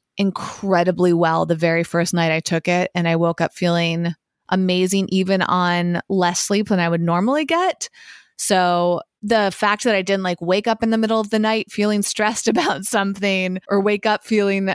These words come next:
really exhausted was huge. So I'm very grateful to be taking it a lot. And you've been wanting to take it, Jason. You actually haven't tried it yet,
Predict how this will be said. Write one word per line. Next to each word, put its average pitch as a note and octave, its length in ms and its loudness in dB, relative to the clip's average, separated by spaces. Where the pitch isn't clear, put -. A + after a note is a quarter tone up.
really G3+ 380 0
exhausted F3+ 800 0
was E3+ 320 0
huge. E3+ 760 -2
So - 160 0
I'm F3+ 120 0
very F3+ 240 0
grateful F3 400 -2
to E3 60 0
be D#3+ 100 -2
taking E3+ 340 -2
it E3 120 0
a E3 80 -2
lot. E3 200 0
And G#3+ 120 2
you've D4 200 -2
been C#4+ 460 0
wanting A3 420 2
to G3 80 0
take F#3 240 -2
it, F3 80 -2
Jason. F3+ 300 0
You A#3 60 2
actually C4 280 0
haven't E3 240 0
tried F3 280 0
it E3+ 40 0
yet, D#3 260 -2